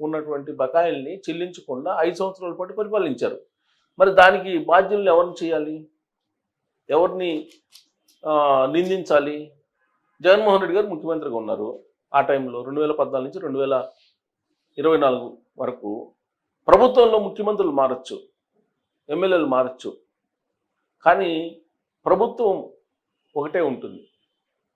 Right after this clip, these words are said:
ప్రజల చేత ఎన్నుకోబడినటువంటి ప్రభుత్వం ఒకటే ఉంటుంది. ఆ ప్రభుత్వం బకాయిలు చెల్లించాల్సి ఉంటే బకాయిలు చెల్లించాలి, ఎరియర్స్ చెల్లించాలంటే ఎరియర్స్ చెల్లించాలి.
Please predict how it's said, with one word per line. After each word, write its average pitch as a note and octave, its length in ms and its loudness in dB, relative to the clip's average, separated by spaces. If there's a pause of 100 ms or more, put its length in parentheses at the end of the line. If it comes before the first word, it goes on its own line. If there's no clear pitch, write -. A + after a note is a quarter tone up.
(400)
ప్రజల F#3 340 0
చేత F3+ 120 -6
ఎన్నుకోబడినటువంటి D3 840 -6
ప్రభుత్వం C#3+ 400 -8
ఒకటే C3+ 220 -12
ఉంటుంది. A#2 420 -12 (1200)
ఆ C#3+ 80 10
ప్రభుత్వం F3+ 800 2 (560)
బకాయిలు G3+ 380 10
చెల్లించాల్సి F#3+ 520 4
ఉంటే E3 180 -6
బకాయిలు G3 380 -2
చెల్లించాలి, G#3 640 -2 (2000)
ఎరియర్స్ G#3 400 2
చెల్లించాలంటే G3 680 4
ఎరియర్స్ G3+ 440 2
చెల్లించాలి. D#3+ 560 -2